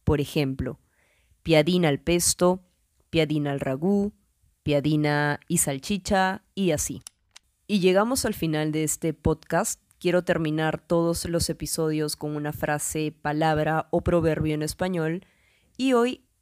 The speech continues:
he elegido un proverbio relacionado a lo que ya estábamos hablando. Y dice así:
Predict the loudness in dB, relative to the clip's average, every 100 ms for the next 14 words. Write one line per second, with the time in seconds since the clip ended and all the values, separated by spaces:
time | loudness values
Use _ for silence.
0 | -4 2 2 2 0 -2 0 0 0 -2
1 | -4 -2 0 -2 -2 -2 -2 -2 -4 -6
2 | -4 -4 -6 -4 -2 0 2 0 0 -4
3 | -4 -2 -2 0 -2 -4 0 2 2 0
4 | -2 -4 -6 -20 -20 -20 _ _ _ _
5 | _ _ -6 -2 0 -2 -2 -2 0 0
6 | -2 -2 -4 -6 -8